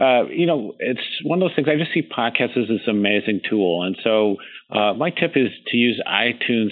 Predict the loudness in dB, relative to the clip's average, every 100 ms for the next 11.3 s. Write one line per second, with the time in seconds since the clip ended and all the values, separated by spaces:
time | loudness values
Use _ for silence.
0 | -2 0 0 0 0 0 -6 -4 -2 0
1 | 0 0 0 0 2 0 -6 -20 -16 -12
2 | -12 -10 -2 0 0 0 -2 -4 -2 0
3 | 0 2 2 2 0 -4 -16 -12 -10 0
4 | 2 2 2 0 2 0 2 2 4 2
5 | 0 -2 0 0 0 -2 0 0 2 2
6 | 2 4 4 6 4 2 0 -2 -2 -4
7 | -6 -2 -2 2 2 2 0 0 0 0
8 | 2 2 2 2 2 0 -2 -6 -2 0
9 | 0 -2 -8 -16 -14 -12 -2 0 2 0
10 | 2 2 2 0 0 -2 -2 2 2 2
11 | 4 2